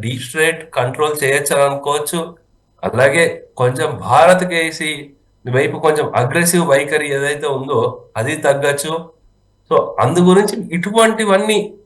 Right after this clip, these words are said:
కాంట్రవర్సీలు ఏవైతే ఉన్నాయో, at least మనకి ఇవి ఈవిడే కాదు,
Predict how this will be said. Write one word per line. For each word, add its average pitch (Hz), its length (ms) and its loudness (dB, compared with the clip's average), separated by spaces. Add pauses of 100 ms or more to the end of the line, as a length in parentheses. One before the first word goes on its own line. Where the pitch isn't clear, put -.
కాంట్రవర్సీలు 175 640 0
ఏవైతే 165 280 -2
ఉన్నాయో, 156 720 -6
at 175 340 -4
least 233 240 -4
మనకి 180 600 0 (360)
ఇవి 127 200 -6
ఈవిడే 226 360 2
కాదు, - 320 0